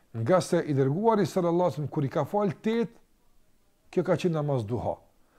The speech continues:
Do të namazi duha falet dy, katër, gjashtë, tetë. Kjo është duhaja.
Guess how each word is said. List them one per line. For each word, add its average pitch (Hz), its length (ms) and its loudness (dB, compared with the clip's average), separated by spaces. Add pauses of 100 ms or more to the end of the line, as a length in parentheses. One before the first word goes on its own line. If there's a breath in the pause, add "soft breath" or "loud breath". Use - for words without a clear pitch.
(140)
Do 135 140 2
të 127 80 0
namazi 180 400 4
duha 185 260 6
falet 135 400 2
dy, 185 380 2 (360)
katër, 160 540 0
gjashtë, 147 720 -4
tetë. 117 380 -2
Kjo 160 180 0
është 110 140 -4
duhaja. 104 420 -2